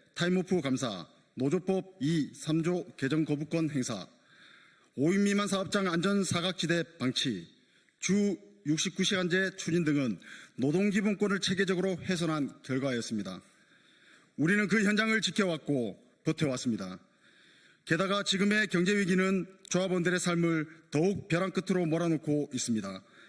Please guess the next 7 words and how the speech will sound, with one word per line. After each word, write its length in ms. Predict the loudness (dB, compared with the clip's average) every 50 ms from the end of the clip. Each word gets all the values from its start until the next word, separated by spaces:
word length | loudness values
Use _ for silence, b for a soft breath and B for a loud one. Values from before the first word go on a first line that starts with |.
| B B B B B B
실질 300 | -2 -2 0 0 2 2
임금은 300 | 2 2 2 2 2 2
줄고 580 | 2 2 2 2 2 0 0 -2 -4 -8 -16 -10 -4
구조조정의 580 | -2 0 0 2 2 2 2 2 2 2 2
그림자는 640 | 2 2 2 2 2 2 2 2 0 0 -2 -6 -10
커져가고 420 | -4 -2 -2 0 0 0 0 -2 -2
있습니다. 420 | -2 -2 -4 -4 -4 -6 -10 -16